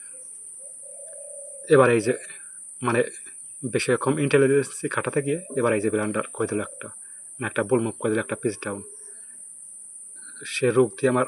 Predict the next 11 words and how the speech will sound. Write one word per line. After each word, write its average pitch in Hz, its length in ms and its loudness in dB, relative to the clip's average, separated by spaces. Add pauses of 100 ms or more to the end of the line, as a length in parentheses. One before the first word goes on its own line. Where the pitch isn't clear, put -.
(160)
স-, - 120 -8
রুকটাকে 123 580 2
ক্যাপচার - 320 0
করবে 107 220 0
ভেবেছিল, 107 300 -2
কিন্তু - 260 -6
সেটা 120 200 -2
তো 117 80 0
বাস্তবে 113 440 0
হবে 107 160 0
না। 98 180 -10